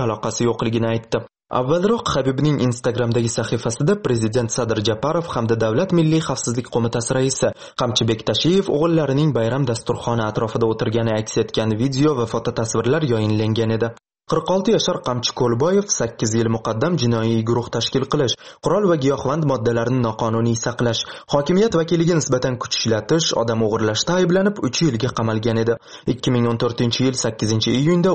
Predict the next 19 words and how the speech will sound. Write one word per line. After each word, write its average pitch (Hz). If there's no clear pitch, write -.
u -
ozodlikka 110
chiqqan. 113
O'tgan 202
yili 175
oktyabrda 170
Ko'lboyev 143
yana 113
qo'lga 113
olindi. 117
Prezidentning 117
yaqin 117
do'stlaridan 120
biri 117
bo'lmish 120
Qamchibek 113
Tashiyev 160
Davlat 151
Milliy 175